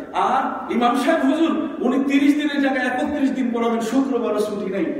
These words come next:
দেড়শো টাকা বেতন পাবেন। এখানে নাই। অথচ মহাগ্রন্থ আল কোরআনের মধ্যে আল্লাহ পাক রব্বুল আলামিন কি মহাবিজ্ঞান রেখে দিয়েছেন,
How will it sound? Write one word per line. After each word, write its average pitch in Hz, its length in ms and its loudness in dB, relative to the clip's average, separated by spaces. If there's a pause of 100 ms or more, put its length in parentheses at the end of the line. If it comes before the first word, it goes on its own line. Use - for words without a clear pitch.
(180)
দেড়শো 160 340 -8
টাকা 127 120 -6
বেতন 120 400 -8
পাবেন। - 340 -12 (920)
এখানে - 240 -12
নাই। - 140 -14 (460)
অথচ 165 240 -6
মহাগ্রন্থ - 680 -6
আল - 120 -6
কোরআনের 180 360 -4
মধ্যে - 260 -4
আল্লাহ 156 240 -4
পাক - 220 -6
রব্বুল 123 240 -6
আলামিন 123 280 -4 (160)
কি 269 220 4
মহাবিজ্ঞান - 560 -2
রেখে - 160 -4
দিয়েছেন, 139 340 -4